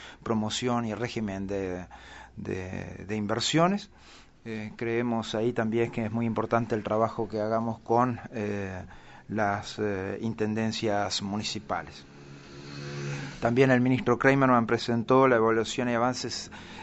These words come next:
en materia de experiencia energética y la auditoría que se ha realizado para quince edificios,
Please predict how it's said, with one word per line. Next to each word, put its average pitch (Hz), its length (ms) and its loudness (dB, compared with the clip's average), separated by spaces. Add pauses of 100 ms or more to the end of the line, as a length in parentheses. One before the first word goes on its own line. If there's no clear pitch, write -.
(140)
en 110 120 2
materia 113 420 4
de 107 60 2
experiencia 110 1080 2
energética 156 720 6
y 123 40 6
la 113 120 6
auditoría 120 680 8
que 113 100 0
se - 140 0
ha 117 40 6
realizado 113 600 4
para 107 220 0
quince 113 380 -6
edificios, 170 640 -2